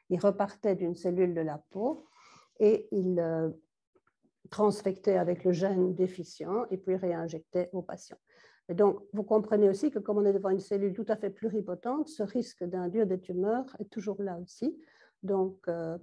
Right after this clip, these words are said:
beaucoup de ces expérimentations se font chez l'animal plutôt que chez l'homme, mais je vais vous montrer qu'on a déjà, il a, ils ont déjà des applications. Alors, quand il a eu le prix Nobel, euh, en deux mille douze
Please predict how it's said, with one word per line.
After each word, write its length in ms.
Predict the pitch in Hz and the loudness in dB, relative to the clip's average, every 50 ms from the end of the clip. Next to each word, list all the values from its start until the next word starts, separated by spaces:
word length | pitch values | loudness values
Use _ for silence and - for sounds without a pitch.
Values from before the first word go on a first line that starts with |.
| - - - - _ _ _ | -14 -20 -20 -20 _ _ _
beaucoup 380 | 185 196 214 214 - - 247 226 | 0 0 0 0 0 -2 0 2
de 180 | 175 185 185 | 4 4 2
ces 340 | 185 - - 202 190 185 175 | 2 0 0 2 2 4 2
expérimentations 960 | 190 185 - - - 185 180 190 185 185 170 170 - 165 - - - 208 214 | 2 -2 -2 -6 -6 -2 0 0 0 0 -2 -4 -10 -12 -12 -6 -2 -2 -2
se 160 | 208 208 - 180 | -2 -2 -8 -10
font 460 | 185 - - 190 190 190 180 - - _ _ _ | -10 -6 -2 0 0 0 0 -4 -10 _ _ _
chez 480 | - - - - - 185 180 175 170 165 - _ _ | -20 -18 -10 -2 0 0 2 2 0 -2 -6 _ _
l'animal 600 | 185 190 185 180 180 170 170 180 214 254 294 277 - - _ | 0 0 2 2 2 2 2 2 2 2 0 -2 -4 -14 _
plutôt 260 | - 202 185 - 233 226 | -4 -4 -2 -2 -4 -2
que 140 | 226 226 | -2 -4
chez 200 | - - - 190 | -6 -4 -4 -2
l'homme, 340 | 170 170 170 180 214 269 285 - - - | -2 -2 -2 -2 0 0 -2 -4 -4 -2
mais 140 | 190 180 | -2 -2
je 100 | 180 180 | -2 0
vais 60 | 190 214 | -2 -2
vous 120 | 214 254 | 0 0
montrer 320 | 233 208 196 - - 214 | 0 0 -2 -2 -6 -8
qu'on 180 | 208 - 202 190 | -6 -4 -2 -2
a 100 | 190 190 | -2 0
déjà, 340 | 180 180 175 196 202 202 208 | -2 -4 -2 -2 -2 0 0
il 100 | 202 202 | 0 0
a, 60 | 208 | 0
ils 120 | 196 196 | -2 0
ont 80 | 214 226 | 0 0
déjà 260 | 220 190 185 202 196 | 2 2 0 0 0
des 180 | 185 190 180 185 | 0 0 -2 -2
applications. 560 | 175 175 185 180 - 175 180 - - - - _ - - - - _ _ _ | -6 -6 -8 -8 -8 -8 -8 -8 -10 -10 -10 _ -20 -20 -20 -20 _ _ _
Alors, 180 | - 185 180 - | -8 -8 -8 -4
quand 280 | - - 285 269 277 - | -2 0 0 2 2 4
il 100 | 240 220 | 6 8
a 100 | 208 202 | 8 10
eu 140 | 233 240 | 10 8
le 140 | 208 190 190 | 8 6 4
prix 200 | 190 - - 247 | 2 -2 0 2
Nobel, 520 | 220 202 170 165 170 185 214 240 254 220 196 | 2 2 0 0 0 0 0 0 -2 -4 -4
euh, 200 | 175 165 160 175 175 _ _ _ _ _ _ _ _ _ | -4 -6 -6 -8 -12 _ _ _ _ _ _ _ _ _
en 140 | - 180 170 | -8 -6 -6
deux 220 | 165 160 180 180 175 | -4 0 0 2 4
mille 640 | 180 180 175 165 170 165 160 160 156 147 147 143 143 143 _ _ _ _ | 4 4 2 2 0 -4 -6 -6 -8 -8 -10 -12 -14 -18 _ _ _ _
douze 440 | - 208 208 233 277 311 320 311 - | -4 -2 0 2 2 2 2 0 -4